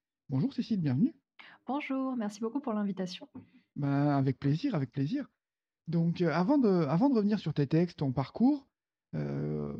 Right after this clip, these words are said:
Speaker 1: comme toujours, j'aime bien, euh, savoir un peu ce qui t'a titillé et ce qui t'a amené à, à, bah, à commencer, à commencer l'écriture, en fait. Comment, comment est-ce que tu as commencé ?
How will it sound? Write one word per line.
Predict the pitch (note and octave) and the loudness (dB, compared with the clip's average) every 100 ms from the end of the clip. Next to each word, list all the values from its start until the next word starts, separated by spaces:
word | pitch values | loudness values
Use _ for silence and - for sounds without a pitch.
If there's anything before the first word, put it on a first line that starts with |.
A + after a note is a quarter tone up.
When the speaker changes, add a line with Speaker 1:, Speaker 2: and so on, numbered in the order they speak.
| E3+ | -6
Speaker 1:
comme | - B3 | 0 0
toujours, | A#3 G#3+ A3+ C4+ | 2 4 4 2
j'aime | F#3 F3 | 2 2
bien, | G3 A3 | 2 2
euh, | F3+ D3+ D3+ C#3 C3+ C3+ | 2 2 2 2 0 -2
savoir | - E3+ F3 G3+ F#3 | 0 2 4 4 4
un | D#3 | 2
peu | F3 | 0
ce | F#3+ | -4
qui | - | -4
t'a | D#3 D3 | -2 -2
titillé | - - F3 F3+ E3+ F#3+ E3+ | -2 -8 -2 2 4 4 4
et | C#3+ | 2
ce | |
qui | - D#3+ | -2 -2
t'a | D#3 D3 | 2 2
amené | D#3+ E3 F3+ | 4 4 2
à, | D3+ C#3 E2+ D#3 - _ _ _ _ _ | 0 0 -2 -6 -12 _ _ _ _ _
à, | D3 | -6
bah, | C#3+ C#3 | -6 -6
à | |
commencer, | - D3 D3 - E3+ E3 | -4 0 0 0 0 2
à | C3+ | 0
commencer | C#3 C#3 C3 | -2 -2 -2
l'écriture, | C3+ B2 - A#2+ B3+ | -4 -4 -6 -2 0
en | D#3+ | 0
fait. | D3+ - | -2 -2
Comment, | F3+ F#3 E3+ | 0 2 2
comment | F#3+ A3 | 2 2
est-ce | E3+ | 2
que | |
tu | E3+ | 0
as | D3 | 0
commencé ? | - D3+ C#3 C#3 | 0 -2 -2 -6